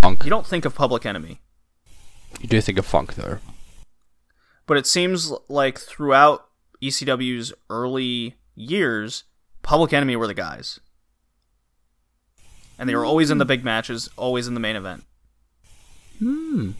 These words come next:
Speaker 1: Interesting, interesting.
Speaker 2: Yeah. I
Speaker 1: I
Speaker 2: personally wasn't a fan of either of these matches because of how chaotic and nonsensical they were, but I do see the appeal.
Speaker 1: Yeah, well, that's 'cause
Speaker 2: Fair enough.
Speaker 1: A C W in general, chaotic.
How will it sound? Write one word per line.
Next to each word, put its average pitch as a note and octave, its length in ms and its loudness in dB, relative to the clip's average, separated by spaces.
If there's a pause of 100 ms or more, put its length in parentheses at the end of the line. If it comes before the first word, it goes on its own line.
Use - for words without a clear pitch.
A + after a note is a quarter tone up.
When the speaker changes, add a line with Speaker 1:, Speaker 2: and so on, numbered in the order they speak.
Speaker 1:
Interesting, C#3 560 -4
interesting. G2+ 540 -6 (460)
Speaker 2:
Yeah. A2+ 200 -16 (1600)
I E3+ 160 4
Speaker 1:
I - 20 0
Speaker 2:
personally G3 460 4
wasn't C#3+ 320 -2
a A#2+ 40 -6
fan A2+ 440 -6
of G#2 560 -8 (260)
either A#2+ 280 -4
of G#2+ 80 -14
these A2 200 -12
matches G#2 380 -14
because A#2+ 260 -14
of A2 100 -14
how A#2 140 -8
chaotic A#2 560 -8
and A2+ 220 -12
nonsensical A#2+ 800 -6
they C#3+ 120 -4
were, D3+ 320 -6 (180)
but D3+ 140 -2
I A#2+ 80 2
do B2 520 -8
see B2 420 -8
the A2+ 180 -12
appeal. - 400 -16 (880)
Speaker 1:
Yeah, C3 100 6
well, B2+ 80 6
that's D3+ 120 2
'cause - 120 -2
Speaker 2:
Fair G2+ 80 4
enough. F#2 120 -2
Speaker 1:
A F#2+ 40 -4
C - 40 -6
W F2+ 280 -2
in F2 60 -8
general, F2+ 380 0
chaotic. F2 540 0